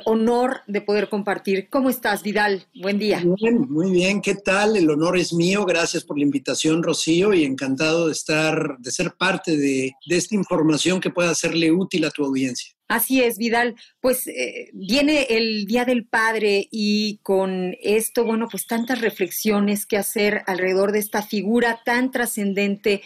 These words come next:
Speaker 1: en la vida de un ser humano. Y si estás de acuerdo, pues vamos a empezar por ahí. ¿Cómo es que trasciende un padre en la vida de una mujer y cómo es que trasciende en la vida de un hombre?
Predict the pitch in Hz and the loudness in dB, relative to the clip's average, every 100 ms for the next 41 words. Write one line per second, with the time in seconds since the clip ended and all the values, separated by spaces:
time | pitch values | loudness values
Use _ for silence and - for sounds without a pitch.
0 | - 220 226 240 254 226 220 233 - 233 | -2 0 2 2 0 2 0 0 0 0
1 | 214 202 190 175 170 240 214 220 196 - | 0 0 0 0 -4 -4 -2 -2 -2 -2
2 | 214 202 247 233 247 233 226 220 190 220 | -2 0 -2 -2 0 0 0 0 -2 -4
3 | 233 220 - 226 220 208 214 - 285 320 | -4 -4 -4 -4 -2 0 -2 -2 -2 2
4 | 285 240 214 - 190 - 175 170 - 190 | 2 2 0 -4 -4 -4 -4 -4 -4 -4
5 | 180 170 165 - - - - 220 247 - | -2 0 0 -2 -20 -20 -6 0 0 0
6 | 202 202 190 202 202 202 214 - - - | 0 0 0 -4 -2 -2 -2 -4 -16 -10
7 | - 220 220 285 254 262 277 226 - - | -2 2 2 2 2 2 2 0 -6 -2
8 | 220 226 339 - _ _ - 220 247 285 | 0 0 -2 -10 _ _ -2 2 2 2
9 | - _ - 269 294 - - 220 254 247 | -6 _ -6 0 0 0 -6 -6 0 0
10 | 233 - 185 220 220 214 202 196 208 208 | 0 -4 -6 -2 -2 -2 -4 0 2 2
11 | 202 160 - | 0 -4 -12